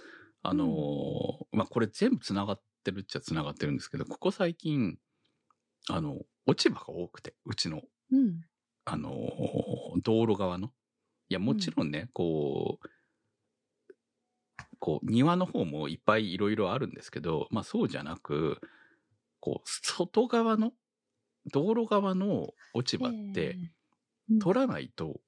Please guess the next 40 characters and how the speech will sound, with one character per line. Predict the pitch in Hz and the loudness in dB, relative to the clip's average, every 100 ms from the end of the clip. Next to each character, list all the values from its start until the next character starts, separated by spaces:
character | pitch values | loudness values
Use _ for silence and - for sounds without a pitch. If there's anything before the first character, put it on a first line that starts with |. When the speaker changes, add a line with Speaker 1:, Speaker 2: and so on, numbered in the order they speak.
| _ - | _ -10
Speaker 1:
人 | - - | 2 4
の | 95 | 4
迷 | 190 | 2
惑 | 180 - 53 | 0 -4 -10
に | 53 | -10
な | - | -10
る | - | -12
じ | - | -14
ゃ | |
な | - | -8
い | - | -10
で | |
す | - | -6
か。 | |
Speaker 2:
そ | - 226 | 2 2
う | 175 | 2
ね。 | 160 180 233 262 _ _ 180 | -4 0 0 -2 _ _ 6
う | |
ん。 | 160 147 156 | 6 6 -2
敷 | - - - | -4 -6 -6
地 | - | 2
の | 196 | 2
外 | - 262 196 | 2 0 0
に | 156 | 0
行 | 156 | 0
っ | |
て | 165 | 0
し | 165 | 2
ま | 165 | 2
っ | 165 | 2
た | 151 | 0
落 | 151 - | 0 -4
ち | |
葉 | - - | -10 -2
ね。 | 185 208 - | -2 -2 -4
Speaker 1:
そ | - 85 | 0 -2
う | - | -2
そ | 69 50 50 | -6 -4 -2
う。 | |
ま | 87 65 50 | -2 -2 -6